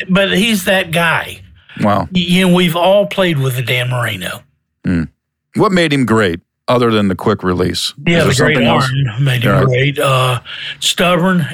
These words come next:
Speaker 1: arrogant as hell, competitive as hell. Yeah, I guess most of the ones that are great are really competitive. Um, yeah, his misfortune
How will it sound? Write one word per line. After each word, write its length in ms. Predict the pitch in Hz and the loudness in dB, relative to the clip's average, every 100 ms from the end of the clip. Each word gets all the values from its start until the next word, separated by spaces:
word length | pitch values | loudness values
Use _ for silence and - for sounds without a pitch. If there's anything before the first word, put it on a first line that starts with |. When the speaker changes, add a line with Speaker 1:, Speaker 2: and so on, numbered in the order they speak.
| - | -2
Speaker 1:
arrogant 500 | 175 175 175 170 147 | 2 2 2 2 0
as 160 | 135 | 0
hell, 360 | 151 147 143 147 | 0 2 2 0
competitive 680 | - 143 160 160 147 139 131 | 0 0 2 2 2 0 -2
as 120 | - | -2
hell. 420 | 123 120 127 - _ - - - - - | -2 -2 -2 -6 _ -16 -14 -12 -14 -4
Yeah, 200 | 185 165 | 0 2
I 80 | 160 | 2
guess 260 | 170 180 170 | 2 0 2
most 340 | 170 175 - | 2 2 0
of 60 | 147 | 0
the 60 | |
ones 260 | 143 147 135 | 2 2 2
that 100 | 143 | 2
are 80 | 131 | 2
great 300 | 135 131 120 | 2 2 2
are 80 | 113 | 0
really 280 | 139 123 | 2 2
competitive. 800 | 113 117 117 117 107 104 120 - - - - - - - | 0 -4 0 0 -2 -6 -8 -10 -14 -20 -16 -14 -14 -8
Um, 640 | - 139 139 143 135 135 117 - _ _ _ _ | -2 2 4 4 2 0 -2 -10 _ _ _ _
yeah, 400 | 190 165 135 - - | 0 2 2 0 -2
his 440 | - 160 277 247 | -2 2 2 2
misfortune 920 | 180 170 - - 160 156 - 147 139 | 2 2 0 2 2 2 2 2 2